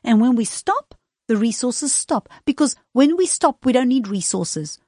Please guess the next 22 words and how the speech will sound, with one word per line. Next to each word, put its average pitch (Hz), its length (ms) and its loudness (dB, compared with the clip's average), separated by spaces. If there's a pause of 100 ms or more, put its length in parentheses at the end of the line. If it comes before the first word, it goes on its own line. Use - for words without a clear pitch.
(120)
We 240 100 0
only 320 220 2
need 247 360 0
resources 208 640 0
when 202 200 0
we're 202 120 -2
moving. 196 540 -2 (420)
You 233 80 4
know, 226 180 0
a 226 60 0
ship - 340 -2 (920)
only 269 200 4
uses 208 400 0
diesel 185 380 0
when 185 160 0
it's 180 180 -6
on 196 140 2
the 175 80 2
move, 175 480 -2 (420)
not 240 240 -2
when 214 140 -2
it's - 320 -10